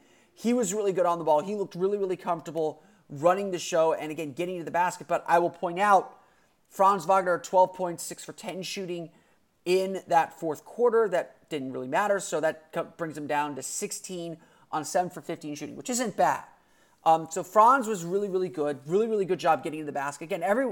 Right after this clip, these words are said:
like, Franz, Paolo, Markelle, the three guys the Magic need to get to the basket, did a good job of that. Markelle and Franz did a good job passing the ball. Magic just missed a lot of shots, uh, whether it was at the rim, in the paint,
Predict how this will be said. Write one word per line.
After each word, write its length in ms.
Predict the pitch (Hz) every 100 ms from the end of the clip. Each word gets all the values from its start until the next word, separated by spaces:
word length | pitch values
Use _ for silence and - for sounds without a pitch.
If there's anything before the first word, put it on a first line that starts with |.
| -
like, 300 | 165 - _
Franz, 400 | - 214 254 190
Paolo, 400 | - 190 196 185
Markelle, 400 | 165 156 175 151
the 60 |
three 180 | 135 196
guys 220 | 196 190
the 80 | 160
Magic 260 | 160 151 143
need 240 | 151 165
to 60 | 175
get 160 | 170
to 60 | 160
the 40 |
basket, 500 | 143 147 143 - 123 170 _ _ _ _ -
did 160 | 208
a 60 | 226
good 180 | 202 165
job 240 | 180 160
of 80 | 151
that. 340 | 147 147 - _ _ _ _
Markelle 600 | - 170 190 - 220 226 214
and 160 | 196
Franz 400 | - 185 175 175
did 80 | 151
a 60 | 147
good 160 | 170
job 240 | 175 160 -
passing 400 | 160 151 165 160
the 40 |
ball. 400 | 143 135 131 - _ _ _ _
Magic 320 | 208 196 208 202
just 180 | 196
missed 220 | 190 175 180
a 20 |
lot 240 | 170 160
of 80 | 151
shots, 560 | - 143 - - - _ -
uh, 160 | 131
whether 200 | 123 139
it 60 | 143
was 120 | 131 -
at 240 | 160 185
the 60 | 208
rim, 380 | 185 175 170 165 _ -
in 120 | 170
the 60 | 180
paint, 400 | 180 165 160